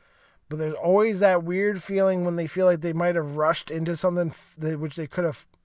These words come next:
cooked it down or maybe stretched out a little bit longer, but I think that's just how seasons are nowadays. They just wanna get the story and kinda go into the next one next time. Uh, the ending of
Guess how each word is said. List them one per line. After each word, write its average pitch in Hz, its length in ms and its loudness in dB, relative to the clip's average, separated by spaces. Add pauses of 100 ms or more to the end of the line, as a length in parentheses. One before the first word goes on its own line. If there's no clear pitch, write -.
(1000)
cooked - 280 -6
it 156 140 -10
down 165 400 -2
or 156 80 -4
maybe 160 360 -4
stretched - 500 -2
out 156 140 2
a 139 40 -2
little 147 220 0
bit 175 140 0
longer, 170 280 2
but 156 160 -2
I 110 60 -8
think 160 120 -6
that's 160 180 -6
just 160 120 -8
how 165 160 0
seasons 160 460 -6
are 156 240 0
nowadays. 170 840 0
They 165 80 -6
just 139 220 -10
wanna 160 160 -4
get 156 160 -8
the 151 80 -10
story 170 360 0
and 151 120 -6
kinda 160 180 -6
go 160 140 -2
into 156 100 -4
the 147 80 -8
next 151 300 -10
one 160 160 -6
next 147 260 -10
time. 185 320 -2 (1400)
Uh, 165 520 8 (340)
the 143 220 -10
ending 208 440 6
of 185 520 10